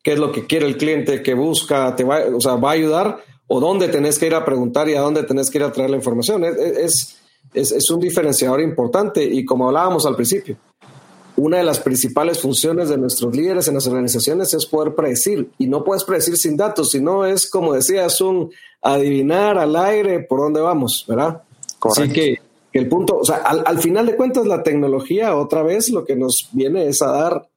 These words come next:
Speaker 1: esto, datos,
Speaker 2: Exacto.
Speaker 1: información, para poder seguir compitiendo y seguir creciendo nuestros negocios.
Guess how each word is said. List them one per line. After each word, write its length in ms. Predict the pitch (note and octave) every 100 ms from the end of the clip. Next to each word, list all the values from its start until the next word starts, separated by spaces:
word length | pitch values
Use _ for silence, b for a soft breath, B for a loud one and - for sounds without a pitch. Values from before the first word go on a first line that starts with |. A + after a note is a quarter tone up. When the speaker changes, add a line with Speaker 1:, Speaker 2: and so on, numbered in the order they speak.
| -
Speaker 1:
esto, 320 | D#3 D#3+ - - _ _ -
datos, 440 | A2+ E3 - -
Speaker 2:
Exacto. 120 | A2
Speaker 1:
información, 720 | A#2+ B2 A#2 A#2 - F3+ A3+ B B B _ -
para 240 | C3+ C3
poder 520 | B2+ C3+ D3+ D#3+ -
seguir 400 | - - B2+ C#3
compitiendo 840 | C#3 D#3 C3 B2 C3+ D3+ E3 D#3+ D#3+
y 100 | C3+
seguir 420 | - A#2+ A#2+ C3+
creciendo 440 | C3 B2+ C3+ C3+ C3
nuestros 320 | B2 - A#2+
negocios. 580 | A#2+ B2 - - -